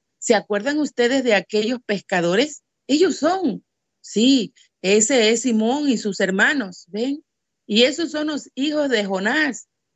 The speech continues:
Ahora ahí, miren, están trayendo a alguien a él. ¿Quién es? Sí, veamos qué hará ahora. Él es el que sigue y se acerca. Y él dice,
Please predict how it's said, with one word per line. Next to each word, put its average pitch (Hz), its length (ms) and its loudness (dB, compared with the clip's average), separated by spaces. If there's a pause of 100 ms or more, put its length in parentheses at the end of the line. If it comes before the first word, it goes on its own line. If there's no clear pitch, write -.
(100)
Ahora 233 460 2
ahí, 226 520 -4 (300)
miren, 220 500 -2 (220)
están 262 480 0
trayendo 285 760 -2
a 202 200 -6
alguien 240 500 0
a 190 180 0
él. 277 300 0 (440)
¿Quién 311 300 2
es? 214 360 -2 (260)
Sí, 214 500 0 (280)
veamos 339 680 0
qué 320 240 -2
hará 262 460 2
ahora. 180 520 -8 (800)
Él 233 200 4
es 226 240 2
el 214 200 2
que 180 160 -2
sigue 226 500 0
y 185 120 -4
se 170 120 0
acerca. 196 640 -2 (480)
Y 202 200 4
él 208 160 2
dice, 208 440 -2